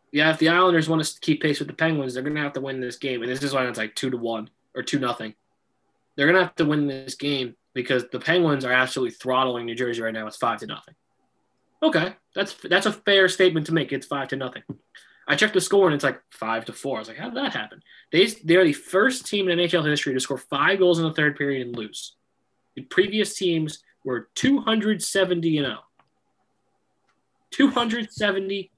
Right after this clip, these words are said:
and oh. It only happened two hundred seventy times in N H L history. That's not a lot.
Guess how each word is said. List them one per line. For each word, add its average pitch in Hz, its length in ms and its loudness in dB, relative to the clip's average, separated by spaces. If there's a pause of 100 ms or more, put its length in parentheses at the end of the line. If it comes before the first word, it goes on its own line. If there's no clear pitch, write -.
and 147 220 -8
oh. 135 300 -10
It - 200 -8
only 220 140 4
happened 180 360 0
two 170 160 2
hundred 175 300 0
seventy 160 260 -4
times 165 320 -2
in 160 60 -2
N 151 80 -4
H 147 100 -6
L 151 80 -2
history. 196 460 -4
That's 156 240 -10
not 165 140 2
a 160 40 2
lot. 156 260 -2